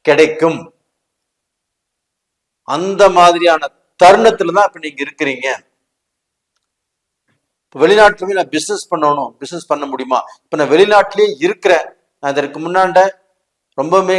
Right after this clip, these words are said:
கஷ்டப்பட்டு இப்ப கொஞ்சம் நல்ல பொசிஷனுக்கு வந்திருக்கிறேன், இதுல இருந்து என்னுடைய பொசிஷன் மேல வர முடியுமா?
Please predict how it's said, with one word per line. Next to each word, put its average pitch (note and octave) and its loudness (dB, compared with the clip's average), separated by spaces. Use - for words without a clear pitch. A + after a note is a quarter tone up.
கஷ்டப்பட்டு F3 -4
இப்ப D#3 -14
கொஞ்சம் G#3 -2
நல்ல F3 -2
பொசிஷனுக்கு E3 -8
வந்திருக்கிறேன், D3 -8
இதுல D#3+ -2
இருந்து F#3+ -4
என்னுடைய D#3+ -4
பொசிஷன் D#3+ -8
மேல D#3 0
வர C#3+ 2
முடியுமா? C3 -6